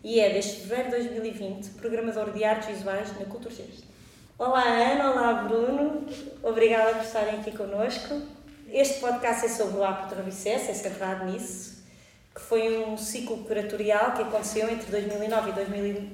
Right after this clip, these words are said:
e doze na Appleton Square. Na altura, vocês definiram da seguinte forma, que vou, vou citar-vos.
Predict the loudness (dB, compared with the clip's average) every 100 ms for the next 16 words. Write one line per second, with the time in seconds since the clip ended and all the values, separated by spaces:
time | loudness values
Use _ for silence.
0 | -12 -10 -4 0 0 0 -6 -4 -2 -2
1 | -6 -6 -6 -6 -6 -6 -12 -16 -20 -20
2 | -20 -16 -4 -2 0 0 0 2 0 -2
3 | -6 -8 -4 0 2 0 -2 -4 -4 -4
4 | -4 -8 -2 -2 -2 -6 -8 -8 -4 -2
5 | -4 -6 -8 -8 -8 -10 -8 -8 -10